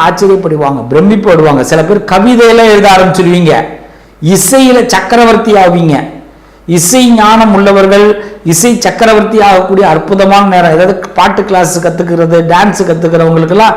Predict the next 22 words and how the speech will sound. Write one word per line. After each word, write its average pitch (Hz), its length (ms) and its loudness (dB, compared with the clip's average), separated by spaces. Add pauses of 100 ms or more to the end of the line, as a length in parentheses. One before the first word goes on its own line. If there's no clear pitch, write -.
(220)
இந்த 131 220 -4
கலைத்துறையில 233 680 2
உள்ளவங்களுக்கு 208 680 2 (280)
ஃபேமஸ் 208 640 0
ஹிட் 220 360 -4
டைம். 202 280 0 (2000)
நிச்சயமா 220 760 -2 (1160)
நீங்க 170 260 -2
வந்து, 196 420 2 (500)
அஹ், 160 220 2
இந்த 160 180 -2
பிக் - 260 -4
பாஸ் 180 320 2 (500)
என்னென்னமோ 180 360 -2
சொல்றாங்களே, 180 560 0 (720)
சி-, 139 340 0
ஏதோ 175 480 2
ஒரு 247 100 4
மீடியா 233 520 2
உங்களை 190 220 0
தூக்கிட்டு 214 280 0
போயிடும். 175 380 -2